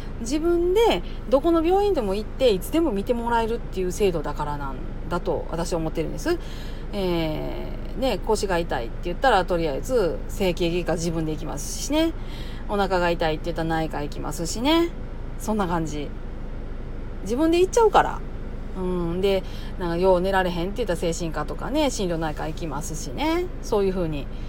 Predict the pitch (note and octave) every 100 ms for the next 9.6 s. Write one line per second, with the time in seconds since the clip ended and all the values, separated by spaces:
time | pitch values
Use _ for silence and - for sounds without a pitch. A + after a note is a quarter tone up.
0 | - - - - C#4 C#4 G#4 E4 C4 C4+
1 | D#4 - F4+ D#4+ C4 D4 D#4+ F#4 G#4 B3+
2 | F#3+ F#3+ G3 B3 D#4+ G#3 F#3 G#3+ B3 F3+
3 | G3 A3+ A#3 A3 - C#3 F3 F3 F#3+ G#3+
4 | C#4 - G#3+ F3+ D3+ D#3+ G3+ A3+ A#3+ F#4
5 | F4+ - C#3 - - - - - - -
6 | - - G#3+ - F4 F#4 F4+ F#4 F#4 F#4+
7 | F#4+ F#4+ G4 G#4 G#3 - G3 F3+ F3 E3+
8 | D#3+ E3+ - G3+ A#3 A3+ - - - -
9 | - - - - B3+ C4